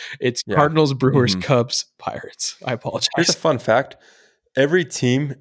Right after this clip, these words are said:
Speaker 2: uh, every major league team for the last several years has had at least one player hit over, I think it was, like, forty home runs.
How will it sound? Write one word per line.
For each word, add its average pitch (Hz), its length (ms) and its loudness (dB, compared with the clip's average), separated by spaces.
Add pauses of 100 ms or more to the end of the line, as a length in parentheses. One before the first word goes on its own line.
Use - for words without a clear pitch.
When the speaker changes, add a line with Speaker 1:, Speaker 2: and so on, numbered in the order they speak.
Speaker 2:
uh, 117 140 2 (100)
every 131 200 4
major 123 280 4
league 113 180 2
team 98 380 0
for - 180 -4
the 101 80 2
last 98 300 2
several 104 260 4
years 98 240 2
has 98 120 -8
had 98 120 2
at 87 60 -4
least 95 180 -4
one 107 320 2
player 98 360 0
hit 95 240 0
over, 98 580 0
I 101 40 -14
think 104 120 -4
it 107 80 -2
was, 95 100 -4
like, 95 120 -6
forty 104 500 2
home 98 200 2
runs. 117 420 0